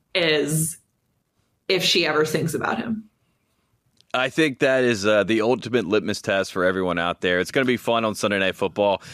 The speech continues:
Speaker 2: I can only imagine the ratings when it all comes in to see how many people are watching this game. So that's gonna be fascinating stuff. Um, Nora, thanks so much for coming on Through the Ringer. We appreciate you giving us all the insight, as always.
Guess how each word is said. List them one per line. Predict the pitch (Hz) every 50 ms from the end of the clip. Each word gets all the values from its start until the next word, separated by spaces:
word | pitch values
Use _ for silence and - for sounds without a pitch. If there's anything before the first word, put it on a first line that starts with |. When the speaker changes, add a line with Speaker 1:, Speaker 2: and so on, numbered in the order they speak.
| - - -
Speaker 2:
I | 107 127
can | - 160 147 147
only | 143 147 143 135
imagine | 127 120 123 123 127 131 - 131 120
the | 110 101
ratings | 101 107 110 113 101 98 90 85 82 - -
when | 101 101
it | 98 101
all | 101 104 104
comes | - - 104 95 92 82 98
in | 98 95
to | 90 -
see | - - 90
how | 80 101 98 101
many | 98 98 90
people | - 107 95 82 98 92
are | 85 82
watching | 82 85 90 87 - 92 90
this | 85 - -
game. | - 92 82 80 82 80
So | - 104 95 87 - - - - - -
that's | 110 123 127 -
gonna | - 135 131
be | 127
fascinating | 113 - 120 117 117 113 - 117 110 104 101 90
stuff. | - - - 104 104 101 - - - -
Um, | 101 104 104 101 98 101 107
Nora, | 135 160 156 127 104 92 87 - - - - _ _ -
thanks | 139 147 135
so | - 175 160
much | 143 139 135 -
for | - 117
coming | - 139 120 117 117
on | 113 113 101
Through | - 113 104
the | 104 98
Ringer. | 98 98 104 95 101 101 98 98 95
We | 92 101 98
appreciate | 95 - - - 127 117 - - 113 107 107 - -
you | 110 104
giving | 85 104 101 98 101
us | 95 92 -
all | 104 95 95
the | 90 90 87
insight, | 90 92 82 - 98 90 90 85
as | 85 85 87
always. | 92 90 92 92 92 92 90 90 92 87 -